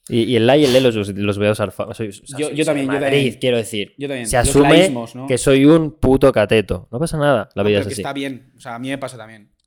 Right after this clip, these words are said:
Speaker 1: Eh, bueno, pues se ha, se ha puesto fuertísimo. Y <laughs>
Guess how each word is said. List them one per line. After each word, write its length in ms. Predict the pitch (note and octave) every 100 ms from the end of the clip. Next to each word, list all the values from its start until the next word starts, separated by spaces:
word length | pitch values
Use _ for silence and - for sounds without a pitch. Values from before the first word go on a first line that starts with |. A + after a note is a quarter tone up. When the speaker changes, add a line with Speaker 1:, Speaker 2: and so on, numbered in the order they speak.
| -
Speaker 1:
Eh, 380 | B2 A#2 A2+ G#2+
bueno, 140 | B2+
pues 140 | A#2 A#2+
se 200 | A#2 B2+
ha, 100 | A2+
se 60 |
ha 40 | B2
puesto 300 | B2 C#3+ C3 - _
fuertísimo. 800 | - - C3 B2 A#2 A2+ F#2+ F#2 _ _ _ _ -
Y 360 | D#3 F3 -
<laughs> 60 | F3+